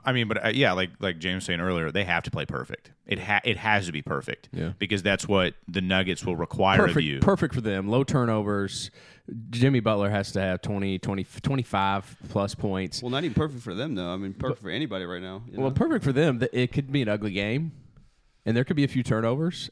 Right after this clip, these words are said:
Speaker 2: and they're okay with that.
Speaker 3: Yeah, yeah, yeah.
Speaker 2: They could lose the three-point shooting.
Speaker 1: They will
Speaker 2: They could
Speaker 1: they
Speaker 2: lo-,
Speaker 1: will lose
Speaker 2: they could
Speaker 1: three-point
Speaker 2: lose the
Speaker 1: shooting. They
Speaker 2: rebounding,
Speaker 1: don't take enough.
Speaker 2: and they could still figure out a way to win.
Speaker 3: Yeah.
Speaker 2: So I don't know. I don't know how they do it.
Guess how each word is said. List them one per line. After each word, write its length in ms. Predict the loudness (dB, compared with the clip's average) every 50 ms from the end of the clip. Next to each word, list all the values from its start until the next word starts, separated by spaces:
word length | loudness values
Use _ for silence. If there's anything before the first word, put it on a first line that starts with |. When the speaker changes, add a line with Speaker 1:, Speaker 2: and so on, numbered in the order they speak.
| -4 -2
Speaker 2:
and 120 | 0 2
they're 100 | 4 2 2
okay 220 | 2 0 -4 -4
with 140 | -4 -6 -8
that. 240 | -8 -8 -8 -12 -8
Speaker 3:
Yeah, 180 | -2 0 0 2
yeah, 100 | 2 2
yeah. 60 | 6 6
Speaker 2:
They 100 | 6 6
could 140 | 6 4 4
lose 300 | 6 8 8 8 8 6
the 80 | 4 0
three-point 500 | 2 2 2 2 2 2 0 0 0 -2
shooting. 640 | 0 0 0 2 2 0 0 -2 -2 -4 -10 -14 -18 _ _ -4
Speaker 1:
They 120 | -2 0
will 220 | 4 6 6 6 8
Speaker 2:
They 40 | 6
could 80 | 4 8
Speaker 1:
they 120 | 8 10 10
Speaker 2:
lo-, 80 | 12
Speaker 1:
will 180 | 10 10 10 8
lose 100 | 6 6
Speaker 2:
they 100 | 6 6
could 60 | 6 4 2
Speaker 1:
three-point 100 | 4 6
Speaker 2:
lose 180 | 8 8 8 6
the 20 | 6
Speaker 1:
shooting. 80 | 4 4
They 60 | 4
Speaker 2:
rebounding, 400 | 4 4 2 2 2 2 2 2
Speaker 1:
don't 120 | 2 2 2
take 180 | 0 0 -2
enough. 160 | -2 -4 0 0
Speaker 2:
and 120 | 2 2
they 60 | 0 0
could 140 | -2 -4
still 240 | -2 2 4 4 4 4
figure 280 | 2 0 2 4 4
out 140 | 4 4 4
a 60 | 2
way 140 | 2 2 0
to 60 | 0 0
win. 320 | -2 -2 -4 -4 -8 -12 -14
Speaker 3:
Yeah. 80 | -14 -16 -16 -18 -20 _ _ -4
Speaker 2:
So 160 | 2 4 4
I 80 | 6 6
don't 140 | 4 4
know. 200 | 4 2 2 0 0
I 80 | -2 -2
don't 120 | 0 0
know 80 | -2 -4
how 240 | -2 0 0 0 0
they 140 | 0 -2
do 220 | -4 -2 -4 -4 -4
it. 160 | -4 -8 _